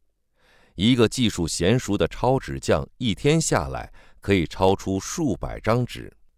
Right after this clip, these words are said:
这种对技术有超高要求的手工业，工匠一般都是从父辈那里学习技艺，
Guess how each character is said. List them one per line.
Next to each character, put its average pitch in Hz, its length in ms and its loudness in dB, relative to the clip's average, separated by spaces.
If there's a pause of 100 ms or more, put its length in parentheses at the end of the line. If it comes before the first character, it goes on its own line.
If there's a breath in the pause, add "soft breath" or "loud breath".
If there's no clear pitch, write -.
(800)
这 113 200 6
种 87 280 2
对 117 160 2
技 143 280 0
术 82 180 -4
有 69 240 -4
超 147 320 2
高 120 240 4
要 113 220 4
求 78 180 -4
的 82 100 0
手 - 220 -6
工 82 240 -2
业， 82 260 -4 (520)
工 170 280 4
匠 65 320 0 (280)
一 98 160 0
般 95 200 2
都 120 200 4
是 78 100 -6
从 82 220 -4
父 160 280 -2
辈 80 160 0
那 82 220 0
里 60 140 -10
学 85 200 -4
习 92 160 -4
技 92 220 -4
艺， 62 240 -14